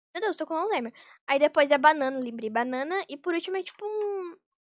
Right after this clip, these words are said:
eu não sei explicar o que é aquilo não, gente. Eu não sei o que é aquilo não.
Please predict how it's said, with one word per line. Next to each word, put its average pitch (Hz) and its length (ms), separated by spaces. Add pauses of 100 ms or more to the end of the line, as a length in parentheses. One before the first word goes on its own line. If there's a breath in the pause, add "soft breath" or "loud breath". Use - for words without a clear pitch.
(1200)
eu 453 280
não 659 100
sei - 220
explicar 392 360
o 370 60
que - 180
é 392 40
aquilo 403 260 (180)
não, 269 160
gente. 269 280
Eu 302 60
não 311 100
sei 415 140
o - 120
que - 100
é - 40
aquilo 381 340
não. 294 220